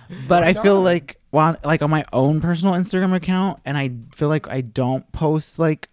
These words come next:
Speaker 1: about gay stuff. And then I feel like I'm, like,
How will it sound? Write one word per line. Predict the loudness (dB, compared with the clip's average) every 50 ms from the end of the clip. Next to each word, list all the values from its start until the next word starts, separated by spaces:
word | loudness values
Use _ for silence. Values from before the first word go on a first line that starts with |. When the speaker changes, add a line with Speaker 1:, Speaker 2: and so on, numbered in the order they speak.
| _ _ _ -4
Speaker 1:
about | -2 0 0 0 0 0
gay | 0 0 0 0 0 0 0 -2 -2
stuff. | -6 -8 -4 -2 -2 0 0 -2 -4 -8 -16 _ _ _ _ -20 -20 -20 -20 _
And | -2 2 2 4
then | 4
I | 2 2 0
feel | 0 0 2 2 4
like | 4 4 2 2 0 -6 -16 _ _
I'm, | -4 -2 -2 0 0 0 0
like, | 0 0 -2 -4 -6 -10